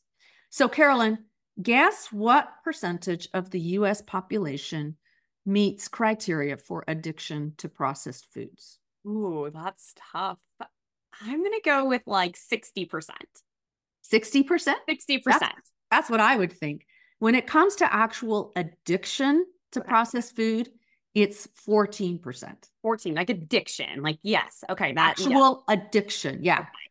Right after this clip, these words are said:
Speaker 1: So it's the same as the propensity for alcohol and nicotine addiction, right?
Speaker 2: Interesting. And, and there's so much overlap. I bet you see that
Speaker 1: Mm-hmm.
Speaker 2: in your patients,
Speaker 1: Mm-hmm.
Speaker 2: right? I see
Speaker 1: Yeah.
Speaker 2: people who formerly had an alcohol addiction and they got
Speaker 1: Mm-hmm.
Speaker 2: sober, but
Speaker 1: Mm-hmm.
Speaker 2: now, like, sugar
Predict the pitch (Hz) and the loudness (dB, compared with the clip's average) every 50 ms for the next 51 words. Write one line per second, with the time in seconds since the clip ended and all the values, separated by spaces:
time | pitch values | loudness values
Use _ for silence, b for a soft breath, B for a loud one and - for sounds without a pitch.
0 | _ _ - - 233 233 220 - - 240 233 - - 254 262 285 302 330 302 233 | _ _ -2 0 0 2 2 2 0 -2 -2 2 2 4 6 6 6 6 4 2
1 | 254 - 247 226 240 233 220 - 233 202 202 202 196 190 185 185 - 196 - - | 0 0 -2 -2 -2 -2 -2 0 0 0 0 -2 -2 -4 -4 -4 -4 -6 -2 0
2 | 180 180 175 - 175 175 170 165 156 151 165 165 165 165 156 - - 127 110 113 | 0 0 0 -2 -6 -6 -6 -4 -4 -4 -4 -4 -6 -6 -10 -10 -10 -12 -12 -12
3 | - - - - - - - - - _ _ _ _ _ _ _ _ _ - - | -12 -14 -16 -16 -16 -18 -18 -18 -20 _ _ _ _ _ _ _ _ _ -10 -6
4 | 147 147 156 175 202 262 - - 254 - 269 - - - 165 151 143 151 156 - | -2 -2 0 0 0 0 -2 -6 -8 -6 -6 -6 -4 -2 -2 0 0 -2 -4 -6
5 | b b b b b b b 247 - - - 359 359 370 359 - - - 392 403 | b b b b b b b -10 -4 2 4 4 6 6 4 2 -2 2 4 4
6 | 427 427 339 269 - - 226 233 240 247 208 160 - - - - - 202 214 240 | 6 6 4 2 2 2 2 2 4 2 2 2 0 -2 -6 -4 -2 2 2 0
7 | - 214 220 220 - 226 220 196 151 - 175 - - - 175 165 160 - - 185 | 0 -2 -8 -8 -6 -2 0 2 2 2 0 -2 -2 -2 -2 -2 -2 -4 -4 -4
8 | 170 165 - 147 175 - - - 165 165 170 175 175 175 170 - 208 196 - - | -4 -2 -2 -4 -4 -6 -8 -4 0 0 2 2 2 0 -2 -2 -4 -2 -2 -2
9 | - - 185 180 185 196 180 175 175 170 170 160 _ _ _ _ - 240 220 226 | -2 -4 -4 -4 -4 -2 0 0 2 0 0 -2 _ _ _ _ 2 4 6 6
10 | 226 233 226 220 202 196 185 180 180 180 180 170 180 180 170 - 190 202 208 220 | 6 6 4 2 2 2 2 2 0 0 0 -2 -2 -2 0 2 2 2 4 4
11 | 233 220 202 170 165 156 156 151 - - - 165 156 151 151 156 180 202 - - | 2 2 2 0 0 -2 -6 -8 -8 -8 -4 -2 -2 0 0 0 0 0 0 0
12 | 170 160 165 170 180 165 196 180 175 311 392 453 254 202 165 165 165 165 - _ | -2 0 0 2 2 2 0 0 2 4 4 4 6 4 4 4 4 2 0 _
13 | _ _ - 208 208 196 214 226 226 240 262 269 262 226 196 160 - - - - | _ _ -2 0 0 2 4 4 6 8 8 8 6 6 2 -2 -2 -8 -12 -6
14 | - 277 - - 123 - | -2 -2 -2 -2 -4 -16